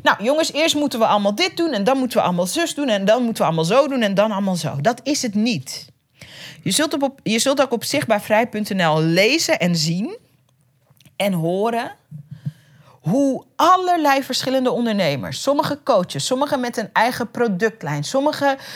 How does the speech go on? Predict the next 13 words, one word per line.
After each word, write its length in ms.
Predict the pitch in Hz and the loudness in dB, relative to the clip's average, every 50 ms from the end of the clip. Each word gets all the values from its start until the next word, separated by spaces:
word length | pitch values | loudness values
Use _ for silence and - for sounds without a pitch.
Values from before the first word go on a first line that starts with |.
| - - - - | -16 -16 -8 -4
die, 460 | 160 175 240 262 254 247 240 - - - | -2 0 0 2 0 0 -2 -4 -2 2
eh, 440 | - 226 196 202 208 190 165 - | 2 4 4 4 4 4 2 0
freelance 600 | 160 - - - 269 302 277 233 190 180 170 170 | -2 -6 -6 -2 -2 0 2 2 0 0 -2 -2
werk 260 | 165 156 123 139 160 147 | 0 0 0 0 -2 -4
doen, 240 | 156 143 131 135 | -4 -4 -4 -6
sommige 320 | 143 - 294 285 294 294 285 | -4 -2 2 2 2 2 2
mensen 300 | 262 240 240 254 - 190 | -2 -2 -2 -2 -2 -4
die 100 | 185 185 | -4 -4
grotere 560 | - - 254 277 277 277 302 285 - 254 226 | -6 -2 2 4 4 4 2 0 -4 -2 -2
bedrijven 560 | 214 214 190 190 208 196 190 196 190 - 170 | 0 0 2 2 4 4 4 2 0 -2 -4
runnen, 360 | 143 135 107 104 - - - - - _ _ _ _ _ _ - - - _ _ _ _ - _ _ _ _ _ _ _ _ - | -4 -4 -6 -6 -10 -12 -16 -20 -20 _ _ _ _ _ _ -20 -20 -20 _ _ _ _ -20 _ _ _ _ _ _ _ _ -2
dat 220 | - 196 202 - - | 0 0 0 0 -2
iedereen 600 | - 285 339 349 349 339 320 302 302 294 294 262 | -2 0 0 0 2 2 2 2 2 0 -2 -6